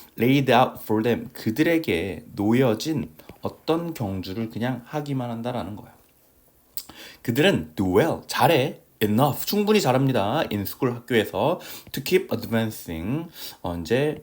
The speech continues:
증진하다, 발전하다라는 느낌으로, 어, 계속 발전하기에 충분히, 어, 잘하고 있다.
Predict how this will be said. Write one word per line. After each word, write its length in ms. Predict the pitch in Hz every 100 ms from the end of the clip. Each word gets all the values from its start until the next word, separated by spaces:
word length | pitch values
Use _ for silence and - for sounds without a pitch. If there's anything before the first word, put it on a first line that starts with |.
| - _ - -
증진하다, 640 | 123 123 151 135 135 143
발전하다라는 760 | - 98 98 135 127 123 123 117
느낌으로, 560 | 101 123 117 127 120 - - - -
어, 160 | 87 -
계속 600 | 117 120 151 143 - -
발전하기에 1040 | - 104 - 135 127 117 117 110 147 147 -
충분히, 680 | - 165 151 127 147 104 -
어, 120 | 92
잘하고 380 | - 95 101 82
있다. 300 | - -